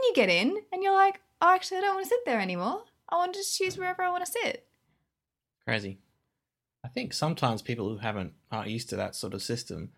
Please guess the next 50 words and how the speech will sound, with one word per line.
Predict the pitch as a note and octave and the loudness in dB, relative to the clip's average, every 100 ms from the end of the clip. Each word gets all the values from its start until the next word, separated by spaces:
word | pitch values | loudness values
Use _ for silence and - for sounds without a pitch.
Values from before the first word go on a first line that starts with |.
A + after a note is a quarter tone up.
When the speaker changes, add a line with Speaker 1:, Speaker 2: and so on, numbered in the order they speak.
| _ | _
Speaker 2:
but | B3+ | -6
also | B3 A#3+ A3 A3+ | -4 -4 -4 -6
people | - C4 A3+ | -4 -4 0
who | F#3+ E3+ | 2 2
are | |
young | C3+ C3+ F3 | 2 2 2
and | C#3+ | 0
whatever | A2 G#2 G2+ | -2 -4 -6
just | A2+ | -8
wanna | A2 G2+ | -6 -6
be | F#2+ G2 | -6 -6
lazy. | G2 A2+ G2 G#2+ B2+ _ _ _ _ _ - | -4 -4 -6 -10 -12 _ _ _ _ _ -2
Speaker 1:
Yeah, | G3 | -2
Speaker 2:
Just | |
Speaker 1:
they're | F#3+ | 0
just | G3 G#3+ | -2 -2
shitheads. | F3 E3+ | 0 2
Speaker 2:
awful | G#3 G3 | 2 2
people. | D#3 D3+ - G#2+ G2 _ _ _ _ _ _ | 2 2 0 -6 -10 _ _ _ _ _ _
Remember | A3+ B3+ | -6 -4
that | - | -2
time | G3 | -2
we | |
saw | F3+ E3+ | 0 0
Deadpool | C#3 D#3 D3+ A2 F#2+ - | 0 -2 0 -2 -2 -6
and | B2 A#2+ A#2 _ | -8 -6 -8 _
we | C3 | -4
sat | B2+ C3+ B2 | -2 -2 -2
in | |
our | B2 | 0
assigned | A#2 - A2 G#2+ | -2 0 -2 -2
seat | - B2 F2 - _ _ _ _ | -4 -2 -4 -8 _ _ _ _
and | B2+ | -4
it | B2 | -2
was | A#2+ | 0
next | C#3 B2 | -2 -2
to | B2+ | -6
some | B2 | -4
old | G#2 A#2 B2 | 0 0 0
lady, | F2 D2+ F2+ D#3 - _ _ _ _ _ _ _ - | -4 -4 -6 -8 -12 _ _ _ _ _ _ _ -10
a | |
middle-aged | B2+ A#2+ A2 B2 B2+ | -2 0 2 0 -2
lady, | E2+ D#2+ G#2+ - _ - | -6 -6 -10 -14 _ -8
and | C3 | -4
she | D#3 | -2
was | D3 | 0
real | D3 | 2
mean | C#3 F3 | 2 2
to | C#3+ | 0
you. | D#2 | -4